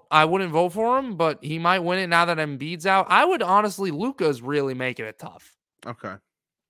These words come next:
Speaker 1: I would, I would, I would really consider Luka. I would consider S G A for, like, a second. Um,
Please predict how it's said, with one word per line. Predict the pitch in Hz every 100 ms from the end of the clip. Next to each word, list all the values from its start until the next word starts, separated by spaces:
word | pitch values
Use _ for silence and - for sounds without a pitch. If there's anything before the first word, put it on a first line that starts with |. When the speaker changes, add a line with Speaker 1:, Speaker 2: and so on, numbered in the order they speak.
| _ _ 131
Speaker 1:
I | 151
would, | 180
I | 160 175
would, | 190 165 131
I | 135 170
would | 165
really | 135 151 185 175
consider | 175 151 160 143
Luka. | 135 135 143 131 123 _ _ _ _ _ -
I | 131
would | 131 -
consider | 135 - 165 160
S | 151 147
G | - 139 135
A | 135 127
for, | 127
like, | 123 117
a |
second. | - 127 120 120 110 _ _ _ _ _ _ _ -
Um, | 123 117 110 107 104 -